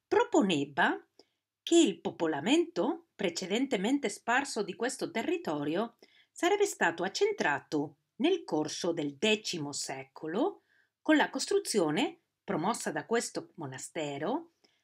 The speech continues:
di castelli in siti di altura precedentemente non occupati, quindi che il monastero avrebbe, eh, potenziato e promozionato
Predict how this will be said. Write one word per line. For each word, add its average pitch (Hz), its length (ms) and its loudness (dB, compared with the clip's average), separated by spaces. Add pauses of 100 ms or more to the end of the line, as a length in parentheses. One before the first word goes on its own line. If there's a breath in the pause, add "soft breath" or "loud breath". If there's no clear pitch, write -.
(140)
di 320 120 0
castelli 196 800 -2 (240)
in 240 180 -4
siti 311 340 -2
di 196 120 -2
altura 202 560 2 (360 soft breath)
precedentemente 196 1500 0 (120)
non 170 480 2 (160)
occupati, 185 840 0 (340 loud breath)
quindi 247 400 4
che - 120 0
il 170 120 4
monastero 175 840 0 (220 loud breath)
avrebbe, 196 680 2
eh, 143 520 -4
potenziato 269 1120 0 (760)
e 170 140 0
promozionato 170 1120 2